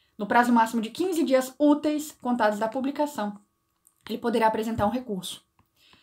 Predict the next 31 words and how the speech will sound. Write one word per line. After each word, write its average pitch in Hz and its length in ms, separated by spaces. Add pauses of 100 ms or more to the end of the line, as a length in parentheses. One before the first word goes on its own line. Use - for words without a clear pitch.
(360)
Na 202 200
hipótese 294 340
de 277 60
decisão 247 400
desfavorável 277 680
ao 247 60
recurso 240 300
do 214 100
contribuinte, 254 560
ocorrida 247 480
após 285 720
a 208 80
data 196 200
do 196 80
vencimento 202 440
da 196 100
primeira, 285 720
da 202 140
primeira 269 580
parcela, 214 640 (420)
ou 294 100
então 262 200
da 247 100
cota 254 300
única 302 600
com 208 180
desconto, 247 560 (1040)
fica - 500
assegurado, 240 1000
fica 226 380
assegurado 214 840